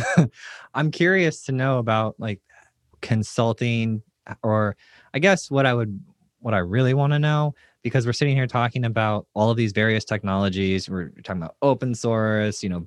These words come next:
both of our past projects and things like that. And there's people that are like, "All right, he-, they're doing cool stuff in these, in these different spaces. They're working with Walmart, they're working with Starbucks.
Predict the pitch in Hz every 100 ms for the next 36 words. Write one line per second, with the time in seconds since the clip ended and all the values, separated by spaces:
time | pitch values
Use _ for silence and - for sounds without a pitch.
0 | - 107 101 95 95 - 120 117 - 117
1 | 107 107 104 - 92 104 101 101 98 -
2 | 95 92 92 _ - - _ - 110 117
3 | - 135 123 117 107 101 95 87 - -
4 | 107 82 - _ _ _ - - 95 95
5 | 120 127 123 117 - 104 101 98 _ _
6 | _ _ - 95 98 - - 110 123 113
7 | 117 120 107 104 95 - 95 92 90 85
8 | 101 - 127 107 101 98 95 92 90 67
9 | 57 104 113 120 110 - 92 90 92 90
10 | 85 -